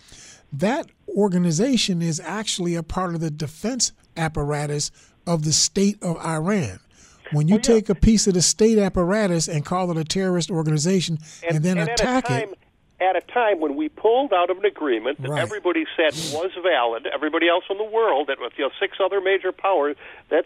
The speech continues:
Speaker 2: signed it, that our own State Department certified that they didn't violate. We pull, and then not only did we hit 'em with sanctions, but remember, we punished the European companies,
Speaker 1: Right.
Speaker 2: Japanese companies. So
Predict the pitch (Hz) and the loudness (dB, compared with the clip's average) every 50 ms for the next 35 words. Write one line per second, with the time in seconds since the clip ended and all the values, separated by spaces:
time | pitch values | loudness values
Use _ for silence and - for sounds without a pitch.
0 | - - - 165 135 127 131 151 - - 147 156 170 175 190 214 233 240 - - | 0 -2 -2 0 0 0 0 -2 0 0 2 2 4 4 4 2 2 0 -4 -4
1 | - 220 233 - - 190 - 175 156 - - - - - - 214 220 208 160 - | -2 -2 -2 -2 -4 -4 -2 -2 -2 -2 -4 -8 -6 -2 0 0 0 0 0 0
2 | 165 151 143 139 143 - - 139 131 120 143 202 214 226 - 175 147 143 170 190 | 0 0 0 0 -2 -4 -4 -6 -4 0 0 0 0 0 -8 -10 -4 -2 0 0
3 | 220 208 147 120 113 101 110 - _ - - - - - - - 330 - - - | 2 2 2 0 0 -2 -6 -10 _ -18 -20 -20 -20 -18 -8 -4 -4 -4 -2 0
4 | - 453 466 - - - 160 160 196 240 262 254 226 - - - - 180 214 247 | 0 0 0 2 0 0 2 2 2 2 2 0 -4 -10 -20 -12 -4 -2 0 2
5 | 269 285 294 311 294 262 226 - 196 196 175 160 208 190 - 214 208 190 160 151 | 2 4 4 2 2 0 0 0 0 0 0 -2 -6 -4 -2 -2 -2 0 -2 -4
6 | - - - - 208 233 302 - - - - - - - - - 196 214 240 247 | -6 -4 -2 -2 0 0 -2 -4 -10 -20 -20 -20 -20 -10 -4 -2 0 0 2 2
7 | 220 156 135 190 254 277 - - - 208 190 170 165 151 - - 139 135 165 208 | 0 0 -2 -4 -6 -8 -8 -4 -2 0 0 0 0 -4 -6 -8 -4 0 0 2
8 | 240 247 233 - - 226 226 220 208 - - 208 190 - 202 196 196 196 - - | 2 0 -2 -2 -6 -8 -8 -8 -6 -4 -2 -2 -2 -2 -2 -2 -4 -4 -6 -8
9 | - 139 135 143 165 196 220 - 214 196 196 190 175 - - 185 175 - 180 170 | -6 -4 -2 -2 -2 -2 -2 -2 -2 -2 -2 -2 -4 -2 -2 -2 -2 -2 -2 -2
10 | 170 160 - - - - - - - - | -2 -2 -4 -10 -20 -18 -10 -6 -6 -4